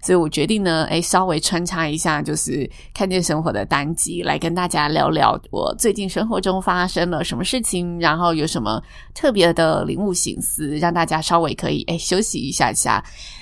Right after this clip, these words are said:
其实我还是非常推荐《人生剧本》这本书啦，然后会有最后一个单集，预计在下个礼拜或下下礼拜来把它完成，跟大家分享。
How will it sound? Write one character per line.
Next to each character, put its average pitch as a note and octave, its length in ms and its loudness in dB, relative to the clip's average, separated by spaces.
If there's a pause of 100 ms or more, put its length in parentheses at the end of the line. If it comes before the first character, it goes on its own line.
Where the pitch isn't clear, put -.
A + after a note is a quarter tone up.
其 D4 120 0
实 D#4+ 80 2
我 A#3+ 80 6
还 E3 160 -2
是 A#3 160 2
非 G#3 100 0
常 D#3 100 -2
推 E3 140 0
荐 F3 180 2
《人 D3+ 120 0
生 E3 180 -2
剧 E3+ 160 -2
本》 A#2+ 180 -2
这 C#3+ 80 -4
本 G#2 140 -4
书 A#2+ 300 -2
啦， A2 240 4
然 D3 100 -6
后 D#3+ 180 2
会 D#3+ 140 0
有 A2+ 240 -2
最 F#3+ 260 2
后 F#3 80 0
一 E3 100 0
个 G#2+ 360 -2
单 F#3 240 0
集， G2+ 220 -2
预 E3+ 100 -2
计 - 160 -6
在 E3 160 -2
下 G3+ 160 2
个 F#3+ 80 -2
礼 - 80 -4
拜 D#3+ 220 0
或 E3+ 160 0
下 F3+ 120 0
下 G#3 140 0
礼 - 140 -4
拜 - 260 -2 (300)
来 C3 200 -4
把 - 140 0
它 E3+ 160 0
完 E3 240 -2
成， - 300 -2
跟 D3 120 0
大 D3 160 -2
家 A#2 220 -2
分 G#2+ 300 -4
享。 - 280 0